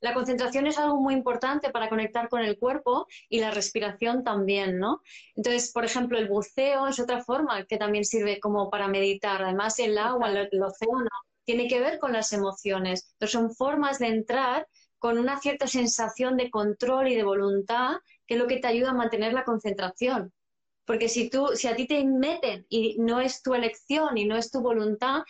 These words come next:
Speaker 1: entonces es mucho más difícil mantener la concentración. Y si no hay concentración, hay dispersión. Y si hay dispersión, no hay conexión con el cuerpo.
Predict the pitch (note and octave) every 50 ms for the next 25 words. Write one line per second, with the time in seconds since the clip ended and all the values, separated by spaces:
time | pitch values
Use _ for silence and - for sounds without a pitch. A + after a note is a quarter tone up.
0 | - - _ - - B3 A3+ B3 A#3 A#3+ B3+ C#4 D4 C#4+ D4+ C#4 C#4 C4+ B3+ C4+
1 | C4+ C4+ C4+ C4+ C#4+ C4+ C4 A#3+ A#3 A3+ A3 A#3+ B3+ B3+ B3 B3 A#3 A3+ A3+ A3
2 | G#3+ G3+ G3+ G3 G3 G3+ - G#3 G3+ G3 F#3 F3+ F3+ - G#3 G#3 A3+ A3 A#3 A#3
3 | B3+ B3+ B3 C4 B3 A#3+ B3 A#3+ B3 - B3 B3 B3 B3 A#3+ A#3+ - - A#3 A3
4 | - - - G3 F#3 F#3 F#3+ F#3+ - G#3 G3+ G#3 G#3 - G#3+ G#3+ - A#3 A3+ A3+
5 | G#3+ G#3+ G#3+ G#3 G#3+ G3+ G3 G3+ - G3 F#3 F#3 F#3+ F3+ F3 E3+ - F#3 F#3 F#3
6 | - - D#3+ -